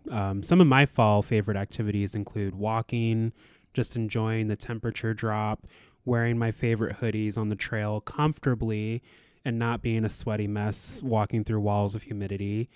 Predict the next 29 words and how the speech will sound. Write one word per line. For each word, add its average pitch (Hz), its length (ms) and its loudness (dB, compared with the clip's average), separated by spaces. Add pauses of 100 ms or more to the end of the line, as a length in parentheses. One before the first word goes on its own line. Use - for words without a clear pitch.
(280)
enjoying 135 460 4
spooky 127 440 4
season. 135 680 2
There's 120 220 2
a 110 80 0
ton 143 320 0
of 135 120 2
homes 123 520 2
already 107 440 4
that 104 180 2
have 98 100 0
started 107 360 0
put-, 120 240 -4 (260)
putting 147 460 4
up 110 360 0 (440)
Halloween 117 540 4
decorations. 101 960 -2 (380)
So 127 120 -2
that 135 280 0
makes 131 260 -2
me 117 120 0
excited 101 500 -2
because 107 280 -4
I'm 113 180 0
definitely 110 320 -2
someone 107 300 -4
who 110 100 -2
gets 104 280 -6
into 104 680 -4